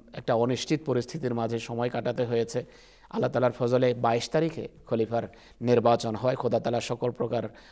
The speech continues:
অনিশ্চয়তা থেকে জামাতকে মুক্ত করেছেন। মসজিদ ফজলে নির্বাচন হয়েছে, আমরা বাইরেই ছিলাম। মস-, মসজিদে সেই সময় শুধু নির্বাচনী কলেজের সদস্যদের, আহ, প্রবেশাধিকার ছিল, ওনারা ভিতরে ছিলেন।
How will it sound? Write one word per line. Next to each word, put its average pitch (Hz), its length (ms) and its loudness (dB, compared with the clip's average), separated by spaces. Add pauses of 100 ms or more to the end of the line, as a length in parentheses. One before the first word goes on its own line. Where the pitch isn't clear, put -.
(140)
অনিশ্চয়তা 120 600 2
থেকে 113 380 -4 (300)
জামাতকে 120 580 2 (300)
মুক্ত 131 300 0
করেছেন। 123 440 0
মসজিদ 127 420 0
ফজলে 120 340 4
নির্বাচন 120 460 2
হয়েছে, 120 320 -2
আমরা 120 180 0
বাইরেই 117 400 2
ছিলাম। 120 280 0 (880)
মস-, 117 260 0 (240)
মসজিদে 120 420 4
সেই 123 180 0
সময় 120 340 -4 (280)
শুধু 135 400 2 (320)
নির্বাচনী 120 680 2 (540)
কলেজের 127 400 6 (340)
সদস্যদের, 127 580 0
আহ, - 520 -10
প্রবেশাধিকার 113 680 2
ছিল, 107 200 -2
ওনারা 113 220 2
ভিতরে 110 340 -2
ছিলেন। 139 280 -2